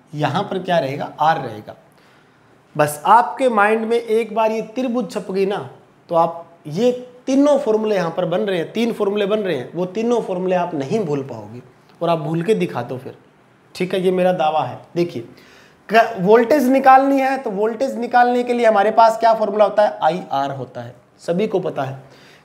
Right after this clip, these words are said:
करंट निकालना है तो करंट को हम इसे ढक लेंगे, करंट को ढको और V बटा में आर होता है। अगर हमें प्रतिरोध निकालना है तो प्रतिरोध को ढक लो भाई,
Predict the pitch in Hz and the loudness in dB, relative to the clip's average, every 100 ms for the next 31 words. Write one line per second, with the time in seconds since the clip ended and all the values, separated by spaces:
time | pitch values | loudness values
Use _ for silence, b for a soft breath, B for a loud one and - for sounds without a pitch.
0 | - 220 262 262 240 233 220 214 214 208 | 2 4 6 4 0 0 2 2 2 0
1 | 180 208 220 208 214 226 - 196 190 147 | -2 -2 -2 0 0 0 -2 -2 -2 -8
2 | 151 - 175 190 147 165 202 160 131 117 | -12 -10 -6 -4 -4 -2 0 0 -2 -8
3 | - - 180 185 202 160 143 214 - B | -10 -4 -2 0 0 0 0 0 -2 B
4 | B B B 175 165 143 214 196 185 180 | B B B -4 -2 0 0 0 2 2
5 | 180 208 - 147 151 131 127 120 120 - | 2 -2 -4 -4 -4 -6 -12 -14 -16 -20
6 | _ _ _ _ _ _ b b b b | _ _ _ _ _ _ b b b b
7 | - 185 220 196 202 220 - 254 254 208 | 0 4 4 2 0 0 0 4 4 4
8 | 208 202 190 190 185 208 180 208 - 240 | 0 -2 0 0 -2 -4 -2 -4 -2 -2
9 | 226 220 170 165 202 220 208 | 0 0 0 -2 -2 0 0